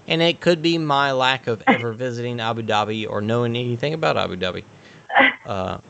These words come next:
Speaker 1: but I
Speaker 2: Yeah.
Speaker 1: thought it was pretty funny. <laughs> So, uh, <clears throat> in, in, in, in an attempt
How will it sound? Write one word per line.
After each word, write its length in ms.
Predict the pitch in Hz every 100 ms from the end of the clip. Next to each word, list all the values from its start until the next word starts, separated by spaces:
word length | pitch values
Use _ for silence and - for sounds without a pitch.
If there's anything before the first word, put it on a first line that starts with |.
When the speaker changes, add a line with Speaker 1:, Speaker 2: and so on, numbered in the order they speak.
| - -
Speaker 1:
but 100 | 95
I 100 | 95
Speaker 2:
Yeah. 120 | - -
Speaker 1:
thought 60 |
it 60 | -
was 120 | -
pretty 180 | - -
funny. 300 | - - 98 _ - - -
<laughs> 80 | 247 - - 440 - _ _ _ _ _ _ _ -
So, 340 | - 160 131 - - - - -
uh, 400 | 143 127 120 120 -
<clears throat> 80 | - - 190 139 - - - -
in, 160 | 165 170
in, 240 | 185 185
in, 220 | 180 175 -
in 260 | 165 165 180
an 280 | 165 165 180
attempt 520 | 151 147 - 147 113